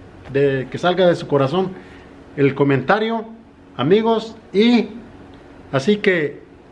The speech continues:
nomás eso les quería decir, que muchas gracias a la gente que estuvo en el en vivo, felicidades a los ganadores y, este, muy pronto les voy a hacer otro pequeño corto por aquí de nuevo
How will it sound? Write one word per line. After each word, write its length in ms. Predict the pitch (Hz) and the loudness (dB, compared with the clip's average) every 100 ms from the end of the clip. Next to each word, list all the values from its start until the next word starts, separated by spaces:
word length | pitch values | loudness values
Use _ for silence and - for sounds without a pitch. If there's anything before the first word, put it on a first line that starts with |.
| - - - - - - - - - - - - | -20 -20 -20 -20 -20 -20 -20 -20 -20 -20 -20 -14
nomás 300 | - 147 202 | -2 0 2
eso 140 | 220 196 | 2 -2
les 140 | 185 | -4
quería 180 | - 202 | -2 2
decir, 380 | 196 185 220 202 | 2 0 -2 -2
que 340 | 175 160 143 - - - | 0 0 -2 -8 -20 -6
muchas 280 | 175 175 170 | -2 0 2
gracias 460 | 196 208 214 202 - - | 2 2 0 -2 -6 -4
a 120 | 151 | -2
la 100 | 147 | -2
gente 380 | 139 202 196 190 | 0 0 0 -2
que 80 | 151 | -4
estuvo 280 | - 190 | -2 0
en 60 | 185 | 2
el 120 | 165 | 2
en 100 | 151 | 2
vivo, 340 | 160 214 220 208 - - - | 4 4 4 0 -12 -20 -4
felicidades 480 | 147 143 165 180 180 | -2 0 2 2 2
a 60 | |
los 140 | 151 135 | 0 0
ganadores 680 | 147 151 196 220 226 220 - - - - - | 0 2 2 2 0 -4 -10 -20 -20 -20 -10
y, 360 | 170 220 240 - - - - - - - - - - - - - - - - | 0 2 2 -2 -8 -20 -20 -20 -20 -20 -20 -20 -20 -20 -20 -20 -20 -20 -2
este, 520 | 143 151 - - 147 | 0 0 -2 2 4
muy 180 | 147 190 | 4 0
pronto 300 | 190 202 202 | 0 0 0
les 120 | 185 | -2
voy 80 | 160 | -2
a 20 | |
hacer 160 | 175 196 | 0 0
otro 240 | 185 180 | 0 -2
pequeño 540 | - - 151 185 185 170 | -8 -4 -2 0 0 0
corto 280 | 185 185 139 | -2 -2 -4
por 160 | 156 | 0
aquí 220 | 147 147 | 0 2
de 100 | 185 | 0
nuevo 380 | 165 185 202 208 | 2 2 2 0